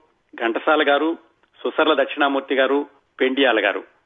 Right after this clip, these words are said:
అది కూడా ఒక కారణం, వాళ్ళ మిత్రుడు ఈ పోటీలకు వెళ్ళు, వెళ్ళు అని ప్రోత్సహించడానికి అది కూడా ఒక కారణం. ఇలా సినిమా, సినిమాల్లో ప్రముఖులందరూ వస్తున్నారు, నీ బహుమతి వచ్చినా రాకపోయినా పర్వాలేదు, కనీసం వాళ్ళ ముందు నీ స్వరం వినిపించేటటువంటి అవకాశం దొరుకు-,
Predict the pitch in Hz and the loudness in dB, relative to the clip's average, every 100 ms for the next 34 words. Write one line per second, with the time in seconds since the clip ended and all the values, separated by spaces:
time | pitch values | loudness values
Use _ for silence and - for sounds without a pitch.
0 | _ 117 135 160 175 180 151 143 131 139 | _ 0 2 2 2 2 0 0 0 0
1 | 139 113 123 127 120 131 - 165 143 127 | 0 -2 0 0 -2 -4 -4 0 0 0
2 | 139 123 127 143 147 147 147 135 117 135 | -2 -4 -2 -2 0 0 0 0 0 2
3 | 143 143 127 131 139 135 131 - - _ | 2 2 0 2 2 2 0 -6 -20 _
4 | - 139 143 143 135 131 135 123 131 143 | 0 0 2 0 2 0 2 -2 0 2
5 | 131 120 117 117 113 - - - _ 135 | 2 2 0 0 -2 -6 -20 -20 _ 0
6 | 131 - 135 147 160 147 - 139 151 147 | 0 0 -2 0 0 -2 0 2 2 2
7 | 151 147 127 147 147 147 147 120 - 135 | 0 0 -2 2 0 2 0 0 -2 0
8 | 135 160 214 - - - - _ 143 135 | 2 2 0 -2 -10 -20 -20 _ 0 2
9 | 113 113 185 214 196 170 190 190 180 165 | 0 0 2 2 2 2 2 2 2 0
10 | 175 175 160 156 165 160 165 151 165 175 | -2 -2 0 2 2 -2 -2 0 0 0
11 | 156 139 139 131 135 220 220 185 - 143 | 2 2 2 -2 -4 -4 0 0 0 0
12 | 165 165 156 156 147 147 139 139 135 110 | 0 0 0 -2 -2 0 0 -2 0 0
13 | 127 180 175 165 123 117 - | 2 0 0 -2 -4 -6 -12